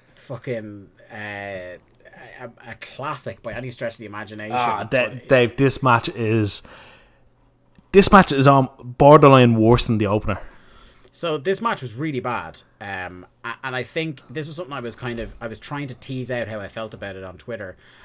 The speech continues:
Speaker 1: and I think it was a thing where if I watched this at eight years old, I probably, like, when, like, I would have been around eight,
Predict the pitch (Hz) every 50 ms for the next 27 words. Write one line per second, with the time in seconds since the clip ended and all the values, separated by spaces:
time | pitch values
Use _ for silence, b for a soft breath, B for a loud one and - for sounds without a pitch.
0 | b b b 120 123 127 117 - 156 170 180 190 165 151 139 127 127 143 135 131
1 | 131 127 117 113 110 104 104 101 95 - b b b b b b b b 127 120
2 | b b b b b b b b _ _ _ _ _ - 160 175 170 - 170 165
3 | 170 165 151 139 135 135 131 - - 147 127 - - 135 127 120 113 123 127 113
4 | 117 113 107 95 104 98 104 113 131 143 131 - _ _ - 123 117 - - 131
5 | 127 120 120 117 110 107 110 - _ - 117 110 110 101 - - 127 120 117 117
6 | 117 113 110 - - 104 104 110 110 104 110 113 110 107 110 110 104 101 101 -
7 | _ - 107 107 110 110 110 110 107 113 - - 107 110 107 101 - - - -